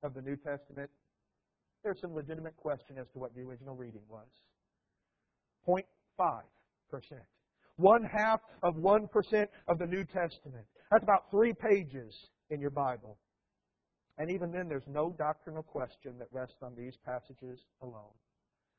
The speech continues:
There's not a single issue or teaching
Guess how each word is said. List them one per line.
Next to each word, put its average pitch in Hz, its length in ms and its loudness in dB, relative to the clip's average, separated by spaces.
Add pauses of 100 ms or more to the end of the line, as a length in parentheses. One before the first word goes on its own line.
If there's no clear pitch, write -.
(340)
There's 180 160 -2
not 180 200 2
a 151 40 -2 (120)
single 226 460 4 (340)
issue 226 480 -4 (120)
or 170 140 2
teaching 226 540 -8